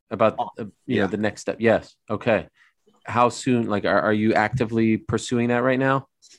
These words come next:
Speaker 2: Yeah. So I guess I can talk about it more and more now. So I, I'm in the H B O show, uh, the H B O, um, Max show Hacks with Jean Smart.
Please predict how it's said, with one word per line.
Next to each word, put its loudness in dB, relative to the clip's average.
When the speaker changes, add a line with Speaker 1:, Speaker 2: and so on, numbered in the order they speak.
Speaker 2:
Yeah. 4
So 0
I 6
guess 0
I 2
can -4
talk 0
about 2
it -2
more 2
and 2
more 2
now. 2
So 0
I, 4
I'm 2
in 2
the 4
H 2
B 4
O 6
show, 2
uh, 4
the 0
H 2
B 4
O, 0
um, 0
Max 0
show 2
Hacks -2
with -8
Jean -2
Smart. 0